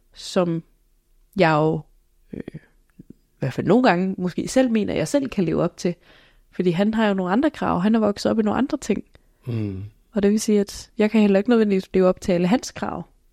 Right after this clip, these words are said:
Speaker 1: Men så rummer han det, jeg ikke kan, eller?
Speaker 2: Ja.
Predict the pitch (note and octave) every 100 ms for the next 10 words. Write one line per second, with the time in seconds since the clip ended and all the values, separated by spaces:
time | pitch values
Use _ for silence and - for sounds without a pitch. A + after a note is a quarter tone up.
0 | _ _ _ _ _ _ - _ G3 G3+
1 | A3+ G3 A3+ C4+ G#3+ F3 - _ _ -
2 | F#3+ F#3 G3 - F3+ G3 G3 - - _
3 | _ _ _ _ _ _ _ _ -